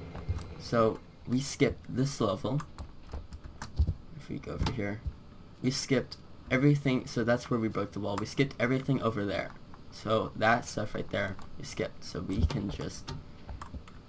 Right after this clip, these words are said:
cheat our way to this level and save. So every time it says saving,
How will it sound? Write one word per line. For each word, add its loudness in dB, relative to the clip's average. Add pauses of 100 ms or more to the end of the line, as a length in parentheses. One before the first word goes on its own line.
(1300)
cheat -4
our 4
way 0 (200)
to -2
this 4
level 0 (1800)
and 2
save. 0 (120)
So -2
every 0
time -2
it -4
says -4
saving, 2